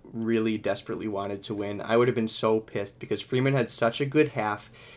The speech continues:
He, he ended the half for the Falcons. He had a forty-three yard run and then, like, a twelve or thirteen yard run to get him to the three yard line,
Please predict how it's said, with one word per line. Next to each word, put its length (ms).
He, 160
he 300
ended 280
the 100
half 220
for 100
the 80
Falcons. 440
He 60
had 80
a 60
forty-three 580
yard 220
run 300
and 80
then, 100
like, 160
a 40
twelve 300
or 60
thirteen 400
yard 160
run 160
to 80
get 100
him 80
to 100
the 60
three 300
yard 260
line, 300